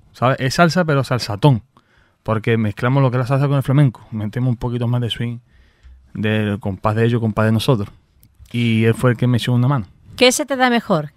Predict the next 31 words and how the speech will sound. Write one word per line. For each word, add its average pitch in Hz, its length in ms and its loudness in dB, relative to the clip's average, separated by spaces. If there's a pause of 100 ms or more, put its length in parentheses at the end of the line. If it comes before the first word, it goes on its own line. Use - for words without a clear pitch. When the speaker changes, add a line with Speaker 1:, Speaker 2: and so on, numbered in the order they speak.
Speaker 2:
cantar 233 540 2 (160)
o 254 120 2
bailar? 202 380 0 (880)
Speaker 1:
<laughs> - 300 -4 (880)
Prefiero 117 360 0
hacer 120 380 0
cante 139 560 0
y 123 320 0
bailar, 110 420 0
pues, 127 380 0
de 123 80 0
cachondeo 110 420 -2
y 117 60 0
eso 113 160 -4
sí, 110 240 0
¿no? 101 160 -6 (460)
Pero 107 160 -2
no, 123 60 2
Speaker 2:
También, 135 220 0
Speaker 1:
no, 139 200 2
Speaker 2:
¿no? 139 260 0
Speaker 1:
no, - 20 -4
no 135 380 2
soy 147 160 -2
farruquito, 120 600 -2
ni, 120 320 2
ni 120 100 0
nada 123 140 0
de 120 100 0
eso. - 220 -4 (320)
Speaker 2:
Bueno, 190 180 0